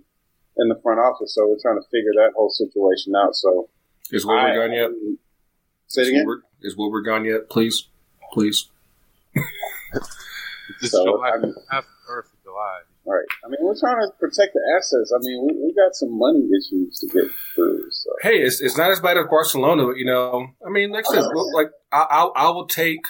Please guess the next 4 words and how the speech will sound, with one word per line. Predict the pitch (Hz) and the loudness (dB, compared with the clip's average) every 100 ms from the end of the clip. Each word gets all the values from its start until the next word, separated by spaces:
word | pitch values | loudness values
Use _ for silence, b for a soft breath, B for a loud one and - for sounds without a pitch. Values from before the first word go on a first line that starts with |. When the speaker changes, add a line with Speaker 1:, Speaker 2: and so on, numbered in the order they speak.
| - _ _ | -16 _ _
Speaker 2:
you | 135 | -2
know, | 131 127 123 131 _ - | 2 2 2 -2 _ -2
everyone | 120 131 131 131 127 - - - | -2 -2 0 -2 -2 -8 -20 -20
healthy | - 131 139 139 147 143 | -4 0 0 0 -4 -4